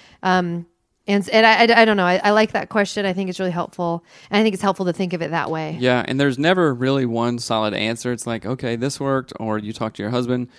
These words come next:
Speaker 2: or talk to your spouse about, okay, what do we wanna do? Sure, we can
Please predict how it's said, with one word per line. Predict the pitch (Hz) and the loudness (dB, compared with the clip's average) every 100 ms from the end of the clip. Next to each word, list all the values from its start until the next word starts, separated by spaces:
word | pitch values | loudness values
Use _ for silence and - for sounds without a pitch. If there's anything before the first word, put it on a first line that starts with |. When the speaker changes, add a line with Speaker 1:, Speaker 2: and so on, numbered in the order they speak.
| - - _ - | -20 -20 _ -14
Speaker 2:
or | - | -8
talk | 110 110 | -6 -6
to | 104 | -6
your | 104 - | -6 -8
spouse | - 110 113 123 - | -4 0 2 0 -2
about, | 110 113 - - | -4 -4 -4 -8
okay, | 139 147 | -4 -2
what | 131 160 | 0 2
do | |
we | 165 | 2
wanna | 165 147 | 0 -2
do? | 143 160 160 156 147 | 0 2 2 0 -2
Sure, | - 160 147 | -4 -2 -2
we | 135 | -2
can | 135 127 120 113 | -4 -6 -6 -8